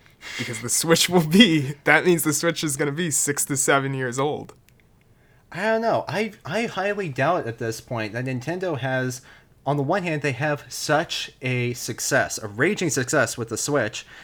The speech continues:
Speaker 2: and unlike their previous consoles, it's not like they have a home console and a handheld to fall back on. The Switch is what they have right now,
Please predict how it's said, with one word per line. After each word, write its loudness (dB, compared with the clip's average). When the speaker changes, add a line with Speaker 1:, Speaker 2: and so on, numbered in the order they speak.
Speaker 2:
and 0
unlike 0
their 0
previous -2
consoles, -4
it's -4
not 0
like -4
they -4
have -2
a -2
home 0
console -4
and -2
a 0
handheld -4
to -10
fall -4
back -4
on. -8
The -4
Switch -2
is -4
what -2
they -2
have 0
right -8
now, -6